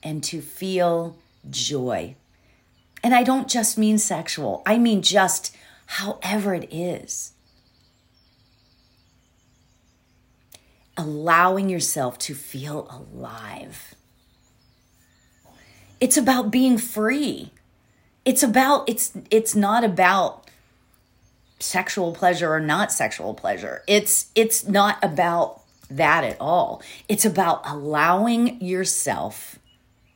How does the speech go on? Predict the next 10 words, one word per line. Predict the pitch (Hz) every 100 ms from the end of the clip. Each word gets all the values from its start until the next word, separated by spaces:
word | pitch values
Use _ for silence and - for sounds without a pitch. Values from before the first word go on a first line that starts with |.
| _ _ _ _ _ _ _ _ _ -
to | - 160
feel | - - 196 190 151 147 - _ -
bliss, | 113 127 - - - _
however | - 131 127 123 143
that | 139 123 139
is | 135 -
for | - 127
you. | 117 135 - - - _ _ _ _ _ _ _ _ _ _ _ _ _ _ _ _ _ _ _ _ _ _ _ _ _ _ _ _ _ _ _ _ _ _ _ _ _ _ _ _ _
Feeling | - 190 202 190 -
alive | 147 139 135 143 151 156 165